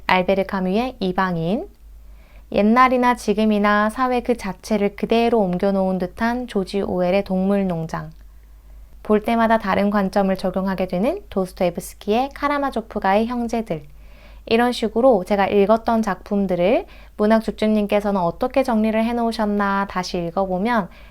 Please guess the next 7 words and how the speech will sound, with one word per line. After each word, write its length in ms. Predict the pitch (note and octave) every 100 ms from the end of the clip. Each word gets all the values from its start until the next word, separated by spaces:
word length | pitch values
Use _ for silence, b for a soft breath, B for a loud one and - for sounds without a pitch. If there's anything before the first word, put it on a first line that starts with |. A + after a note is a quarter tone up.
| B
제가 240 | - F#3+
미처 320 | F3 F#3 -
발견하지 580 | G3 F3+ F3 G3+ G3 G3
못한 320 | E3 E3 G3+
사실을 400 | F#3+ A3+ A3 A3
알게 380 | G#3 E3+ E3 F#3+
되고 580 | F#3 E3+ - G3 C#4+ A4+